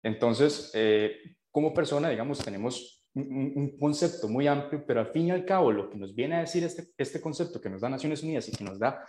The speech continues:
la legislación costarricense es que entendemos por persona a todo aquel, aquel perteneciente a la especie Homo sapiens desde antes de nacer hasta su muerte. Entonces, esto nos da un rango de protección abierto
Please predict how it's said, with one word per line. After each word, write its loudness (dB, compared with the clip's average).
la 0
legislación -2
costarricense -2
es 4
que 6
entendemos 2
por 0
persona 2
a -4
todo 4
aquel, -2
aquel -4
perteneciente -2
a -6
la -6
especie -6
Homo -2
sapiens -2
desde 4
antes 4
de 2
nacer 0
hasta -8
su -6
muerte. 0
Entonces, 2
esto 4
nos 2
da 4
un 0
rango 2
de -4
protección -2
abierto 2